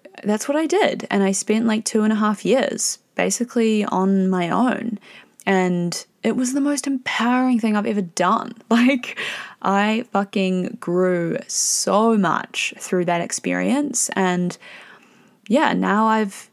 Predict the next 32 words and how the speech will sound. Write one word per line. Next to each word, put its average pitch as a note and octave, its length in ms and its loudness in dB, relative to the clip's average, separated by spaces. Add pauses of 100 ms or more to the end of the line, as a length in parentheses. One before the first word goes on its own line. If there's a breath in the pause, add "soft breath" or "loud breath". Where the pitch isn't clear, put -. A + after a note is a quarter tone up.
(100)
um, F#3 600 0 (520)
just - 240 -4
recently G3 460 0
entered F3+ 280 -2
this F#3 180 -4
new F3 140 -2
relationship, F#3+ 720 -2
and F#3+ 100 -2
it's, - 280 -6
it's F#3+ 140 -2
very G#3+ 160 2
new F3+ 240 2
and G#3 80 0
it's G#3 100 -6
very F3 180 -2
fresh, F#3 540 -2
but F3+ 240 -2 (420 loud breath)
it's, - 460 -2
the F#3+ 160 -2
depths F#3+ 480 -2
of E3 120 -2
it - 240 -4 (100)
are E3+ 380 -2
so A#3+ 360 0
deep, F#3+ 500 0
and F3+ 140 0
it's - 220 -2
this, - 180 -4
such - 520 -4
a C4+ 60 -4
strong F#3+ 600 0
connection, E3+ 760 -2